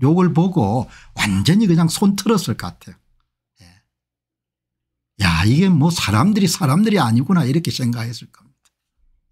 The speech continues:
나라가 오죽할 게 없으면은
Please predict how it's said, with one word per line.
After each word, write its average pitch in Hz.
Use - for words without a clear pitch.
나라가 113
오죽할 110
게 143
없으면은 101